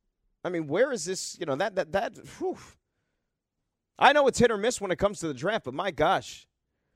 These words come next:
a lot of swings and misses so far for twenty twenty. You hope that they could redeem it, but it's not gonna happen this year. You know, Bryce Hall, who was, you know, a contributor the first couple of years, Bryce Hall probably now is not even gonna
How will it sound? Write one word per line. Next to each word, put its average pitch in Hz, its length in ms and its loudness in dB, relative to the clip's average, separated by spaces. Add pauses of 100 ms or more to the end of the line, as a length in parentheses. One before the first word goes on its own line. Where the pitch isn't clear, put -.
(560)
a - 40 0
lot 254 120 8
of 240 60 -2
swings 220 320 -6
and 185 100 -6
misses 240 300 -6
so 147 160 -2
far 160 240 -2
for 156 100 -14
twenty 180 300 -8
twenty. 214 280 -8
You 123 160 -10
hope 175 220 0
that 214 140 -8
they 151 100 2
could 135 220 -6
redeem 175 400 -2
it, - 180 -4
but 156 220 4
it's 127 120 -14
not 220 160 -4
gonna 240 140 0
happen 226 260 -2
this 240 200 -8
year. 117 200 -8 (600)
You 196 60 4
know, 190 100 8
Bryce 190 320 4
Hall, 214 480 4 (680)
who 202 100 6
was, - 340 -2
you 277 80 0
know, 165 100 2
a 170 40 2
contributor 190 460 -2
the 165 80 -8
first 190 260 -4
couple 196 220 2
of 208 60 -2
years, 240 120 -2
Bryce 226 300 -4
Hall 277 260 4
probably 240 320 0
now 262 180 0
is 214 120 -4
not 254 160 -4
even 247 140 -12
gonna 254 260 -2